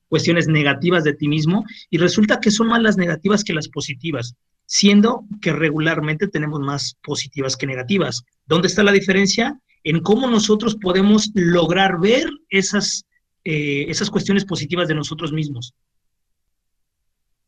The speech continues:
La siguiente, que son los patrones de crianza exigente. Hablábamos un poquito de esto, que es la antesala a los perfiles perfeccionistas. Los patrones de crianza tienen que ver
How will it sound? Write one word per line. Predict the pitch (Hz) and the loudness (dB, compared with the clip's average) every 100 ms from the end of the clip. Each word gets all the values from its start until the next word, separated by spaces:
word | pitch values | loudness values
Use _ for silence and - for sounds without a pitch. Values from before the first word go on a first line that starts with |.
| _ | _
La | 170 175 | 0 2
siguiente, | 196 214 240 240 190 | 6 6 6 4 0
que | |
son | 220 226 | 2 2
los | - | 2
patrones | 175 160 196 208 170 | 0 0 2 2 2
de | 170 | -2
crianza | 156 165 180 180 | -2 0 0 -2
exigente. | 180 - 160 170 160 156 131 - - | -4 -6 -6 -4 -4 -6 -14 -18 -6
Hablábamos | 175 226 247 233 233 | -2 0 -2 -4 -4
un | 214 | -4
poquito | - 214 208 202 | -6 -6 -4 -2
de | 185 | -2
esto, | - 226 | -2 -6
que | 220 | -4
es | 196 | -2
la | 208 | 0
antesala | 196 180 156 170 170 196 233 - _ _ | -2 -4 -6 -2 0 -2 -4 -12 _ _
a | 156 | -2
los | 156 123 | 0 0
perfiles | 123 123 170 165 | -2 0 0 0
perfeccionistas. | 165 147 135 147 151 147 123 - - _ - - _ - | -2 -4 -2 0 -2 -2 -8 -12 -16 _ -20 -20 _ -2
Los | 160 160 | 0 2
patrones | 190 202 254 226 | 2 2 2 2
de | - | 0
crianza | 170 175 180 208 208 | 2 4 4 2 4
tienen | 214 220 | 4 4
que | 214 175 | 2 0
ver | 185 214 | -2 -4